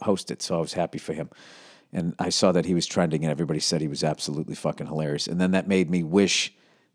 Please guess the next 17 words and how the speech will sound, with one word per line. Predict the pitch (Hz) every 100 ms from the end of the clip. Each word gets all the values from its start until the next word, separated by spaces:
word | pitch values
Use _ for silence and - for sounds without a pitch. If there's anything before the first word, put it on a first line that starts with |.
| _
that | 98 85 156 - _ _ _ _
I | - -
did | - 113 85
rent | 78 -
it. | - _ _ _ _ _ _ _ _ _ -
So | 107
who | 101
knows? | 92 -
But | - 110
you | 139
know | 151
what? | 143 -
I | 113
didn't | 151 156 110
watch | 92 -
it | 85
because | 92 - 95